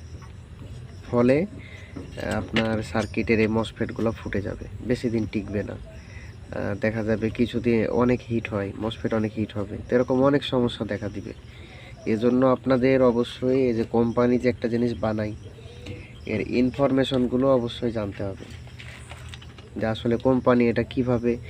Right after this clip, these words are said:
কোন নির্দেশে এগুলা ব্যবহার করতে বলছে।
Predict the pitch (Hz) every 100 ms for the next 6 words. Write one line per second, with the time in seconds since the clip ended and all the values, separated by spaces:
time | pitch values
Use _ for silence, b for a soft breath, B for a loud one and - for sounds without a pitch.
0 | B B B - - 131 131 131 123 -
1 | 127 - 123 110 113 110 113 104 110 -
2 | 104 - 98 95 92 -